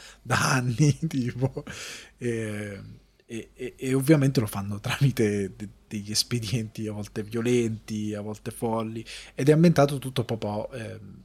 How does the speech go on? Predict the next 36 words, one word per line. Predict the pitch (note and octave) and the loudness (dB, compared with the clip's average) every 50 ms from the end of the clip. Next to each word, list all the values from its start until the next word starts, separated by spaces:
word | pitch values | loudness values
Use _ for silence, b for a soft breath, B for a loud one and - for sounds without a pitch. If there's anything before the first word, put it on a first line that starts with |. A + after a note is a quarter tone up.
| _ _ _ _ _ _ - C3 B2 B2 | _ _ _ _ _ _ -20 -20 -12 -6
nel | B2+ C3 C3+ | -2 0 0
mondo | C#3 C#3+ D#3+ F3+ F3 D#3+ D#3 | 4 6 8 8 10 10 8
di | D3 F3 | 8 8
Hollywood, | F3 E3+ E3+ F3 F3+ E3+ E3 D3+ C3 | 8 10 10 8 8 6 4 4 4
anche | C3+ C#3+ D3+ - D3 | 4 2 4 4 4
se | - - | 4 4
è | |
ambientato | A#2+ A2+ A2+ A2+ - C3 C3 B2 | 2 0 -2 0 0 0 0 -2
a | |
Baltimora, | A2 G#2+ G#2+ G#2+ - - A#2+ A2 A2+ A2+ A2 G#2+ G#2 G2+ b b b b b _ _ _ _ - | -4 -4 -4 -6 -6 -6 -6 -6 -6 -8 -10 -12 -14 -16 b b b b b _ _ _ _ -8
perché | - - - A#2+ | -6 -2 -2 4
loro | - D3+ C#3 C3 | 6 8 8 8
sono | B2+ - B2 A2+ A2+ | 6 4 2 0 0
a | A2 | 2
Baltimora, | A2+ B2+ A#2+ A#2 - - C3 B2+ B2 A#2+ A#2+ A#2+ B2 B2+ C3 B B B B B _ | 4 4 4 4 2 2 2 2 2 0 -2 -2 -4 -4 -6 B B B B B _
perché | - A2+ - - - | -4 -4 -2 2 2
era | A#2 A#2+ A#2+ | 4 4 4
dove | A2+ A2+ A#2+ A2+ B2 | 2 0 0 0 0
c'era | - - B2 A2+ A#2 | 2 0 0 0 -2
questa | - - B2 A#2+ - | -4 -4 -2 -2 -2
attrice. | A#2+ - - - B2+ A2 A2 G#2+ - - - - - - - - B B B B B B B B _ | -4 -4 -2 -2 -2 -2 -2 -4 -4 -6 -6 -10 -14 -20 -20 -20 B B B B B B B B _
Però | - F#3+ D3+ | 4 6 6
fa | B2 - B2 | 6 4 0
molto | A2+ A2+ B2 B2 A2+ - - B2+ | 0 0 0 -2 -2 0 0 0
ridere | A#2+ A#2+ B2+ B2+ A#2 A2 | 0 0 0 0 0 -2
perché | - G#2 G2+ - - | -4 -8 -10 -10 -10
anche | G#2+ G#2+ - - | -10 -8 -8 -10
i | A2 | -8
titoli | - A#2+ G#2+ B2 A2 A2 | -8 -8 -8 -6 -6 -8
di | A2 A2 | -8 -8
testa | - A#2 G#2+ G#2+ - - - | -6 -6 -4 -4 -4 -6 -6
sono | G#2+ - A2+ G#2 G#2 - | -8 -8 -8 -10 -10 -12
tutti | - A#2 - - A#2 | -14 -14 -12 -12 -12
fatti | - - A2+ G#2+ G#2+ - - - G#2+ | -10 -10 -10 -12 -12 -12 -14 -16 -14
con, | - - G#2+ G2+ G2 G2 | -10 -10 -8 -8 -8 -8
eh, | G2+ G2+ G#2 G2+ G2 F#2+ | -10 -10 -12 -12 -14 -16